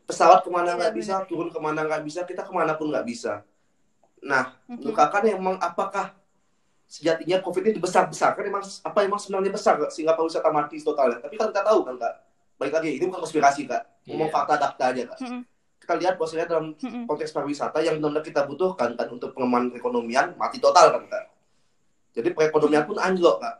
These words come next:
Speaker 1: Namun di sisi lain, pihak-pihak swasta malah meningkat, Kak, ekonominya. Karena penggunaan dari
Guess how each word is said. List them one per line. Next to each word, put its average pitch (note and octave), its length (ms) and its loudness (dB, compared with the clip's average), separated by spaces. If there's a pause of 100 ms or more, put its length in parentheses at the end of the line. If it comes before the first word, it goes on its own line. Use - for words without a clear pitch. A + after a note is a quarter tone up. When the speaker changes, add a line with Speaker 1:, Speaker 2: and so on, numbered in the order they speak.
(180)
Speaker 1:
Namun A3 320 2
di F#3+ 80 -8
sisi F3 160 -6
lain, D#3+ 320 2
pihak-pihak D#3+ 400 -4
swasta C#3+ 480 0
malah E3 160 -2
meningkat, F3+ 320 0
Kak, D#3 160 -6
ekonominya. B2+ 480 -4 (480)
Karena D#3 220 -2
penggunaan C#3+ 420 -2
dari B2+ 320 0